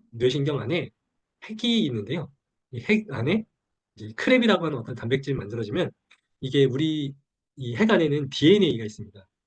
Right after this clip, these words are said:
모든 세포에는 디엔에이가 있는 거죠. 그 디엔에이가 사실 잠을 자고 있는데 잠을 자고 있는 이 디엔에이를 깨워서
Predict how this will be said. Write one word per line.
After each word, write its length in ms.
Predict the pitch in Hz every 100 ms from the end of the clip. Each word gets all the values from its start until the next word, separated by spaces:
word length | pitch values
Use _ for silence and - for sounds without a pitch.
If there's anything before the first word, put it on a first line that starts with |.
| _
모든 420 | 135 135 185 214
세포에는 440 | 196 220 208 156 151
디엔에이가 480 | - 147 160 139 123
있는 180 | 104
거죠. 320 | 117 101 180 -
그 80 | 113
디엔에이가 580 | - 127 127 110 113 220 - _ _ _ _
사실 240 | 170 160 151
잠을 240 | - 175
자고 220 | 196 143
있는데 400 | 123 107 123 175 - _ _ -
잠을 220 | - 160
자고 220 | 202 190 185
있는 380 | 165 202 254 -
이 120 | 135
디엔에이를 460 | - 143 139 135
깨워서 460 | 139 214 185 190 131